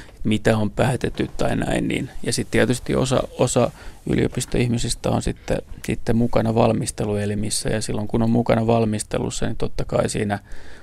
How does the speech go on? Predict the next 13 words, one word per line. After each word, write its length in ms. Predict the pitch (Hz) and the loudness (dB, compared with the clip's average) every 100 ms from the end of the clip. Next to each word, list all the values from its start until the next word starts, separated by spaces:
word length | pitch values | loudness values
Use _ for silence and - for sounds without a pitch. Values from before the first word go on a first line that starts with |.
| - | -4
vaikka 280 | 110 107 - | 0 0 0
ei 60 | 110 | 0
ole 80 | |
mitään 320 | 110 - 127 110 | 0 2 0 2
salassapitositoumusta 1300 | 113 110 - - 113 123 - 110 117 110 113 - 110 - | 0 0 -2 -2 -2 -4 -4 -2 0 0 -2 -2 -2 -2
allekirjoittanutkaan, 1300 | - 110 107 - 123 - - - - - - - - | 0 0 -2 -6 -4 -4 -4 -4 -6 -8 -4 -2 -2
niin, 240 | 50 - - | -4 -4 -6
niin 200 | - - | -6 -6
on 100 | - | -6
sellainen 280 | - - | -4 -4
tietty 380 | - - - - - - - - - - | -4 -6 -8 -8 -8 -8 -12 -14 -18 -10
ryhmäpaine 680 | 135 - 107 107 135 - - | -4 -2 -2 -2 -2 -2 -4
ja, 260 | - - | -4 -4